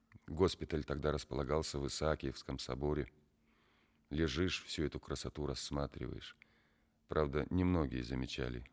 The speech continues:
не до того было. Выписали меня в феврале сорок пятого с заключением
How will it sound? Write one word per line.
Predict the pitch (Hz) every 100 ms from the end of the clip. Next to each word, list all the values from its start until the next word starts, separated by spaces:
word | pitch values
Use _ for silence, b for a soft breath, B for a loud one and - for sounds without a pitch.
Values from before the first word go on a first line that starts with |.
| 80
не | 73
до | 67
того | 67 69 60
было. | 58 58 55 - _ _ _ _ _ _ _ _ _ _ _ _ _ -
Выписали | - 90 139 117 - 104 104
меня | 101 101 92
в |
феврале | - 87 85 98 87
сорок | 90 87
пятого | - 92 82 80 - b b b b b
с | 73
заключением | 76 82 82 85 104 95 87 73